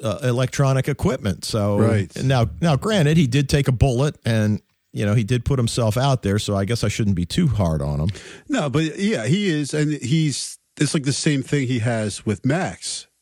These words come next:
Speaker 2: where he feels frustrated with her because he wants her to get in the game and get out there. And he's just the type of person who's like, kind of like Jiminy Cricket, right? He's like this little conscience.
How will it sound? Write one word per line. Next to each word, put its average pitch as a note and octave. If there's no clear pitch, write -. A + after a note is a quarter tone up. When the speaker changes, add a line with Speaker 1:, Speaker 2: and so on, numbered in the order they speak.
Speaker 2:
where G#2+
he A#2+
feels A2
frustrated G#2+
with G2
her D#3
because G#2
he C#3+
wants A2
her C#3
to F2+
get A#2+
in A2+
the G#2+
game G2+
and F#2
get G#2
out F#2+
there. F#2
And G#2+
he's D3
just -
the C#3
type D3
of C3+
person C#3+
who's A#2
like, A#2+
kind C3+
of A2
like G2+
Jiminy A#2+
Cricket, -
right? F2+
He's G2
like G#2
this F#2+
little A2+
conscience. F#2+